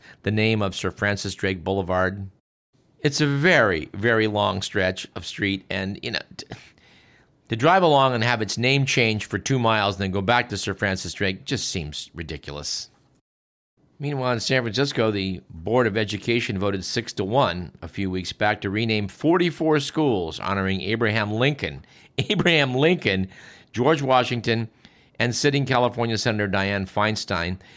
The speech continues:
and other prominent figures, accusing them of racism or sexism.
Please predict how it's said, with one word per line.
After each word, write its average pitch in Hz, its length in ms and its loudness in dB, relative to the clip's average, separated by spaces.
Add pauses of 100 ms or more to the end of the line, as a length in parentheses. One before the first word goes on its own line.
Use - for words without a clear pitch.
(200)
and 147 160 2
other 160 280 4
prominent 131 520 2
figures, 101 600 -2
accusing 123 440 -2
them 101 240 0
of 90 260 -2
racism 127 800 0
or 110 300 2
sexism. 82 880 -4